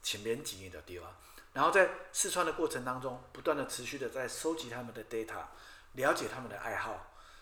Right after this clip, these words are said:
所以呢，他把 data 公司，data 变成一家公司了。以后我有什么新款，我第一个我就马上设定你的需求，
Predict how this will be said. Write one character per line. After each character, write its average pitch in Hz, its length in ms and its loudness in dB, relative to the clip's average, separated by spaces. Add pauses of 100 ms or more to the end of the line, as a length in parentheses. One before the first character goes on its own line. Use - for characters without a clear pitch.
(140)
所 - 200 6
以 254 100 8
呢， 220 180 2 (360)
他 247 120 -2
把 - 460 0
data 277 460 2
公 147 180 -2
司， 139 160 -6 (140)
data 185 320 2
变 190 140 4
成 123 120 -2
一 127 40 -4
家 131 120 0
公 123 220 -4
司 110 240 -6
了。 80 80 -8 (560)
以 175 160 0
后 220 160 12
我 170 140 10
有 190 60 8
什 156 120 -2
么 131 100 -4
新 180 240 -2
款， 131 320 0
我 120 80 -8
第 233 240 0
一 233 60 0
个 190 100 8
我 120 80 2
就 156 100 4
马 123 140 2
上 139 120 0
设 160 140 0
定 147 200 -2
你 107 80 -8
的 101 80 -10
需 117 180 -10
求， 85 240 -8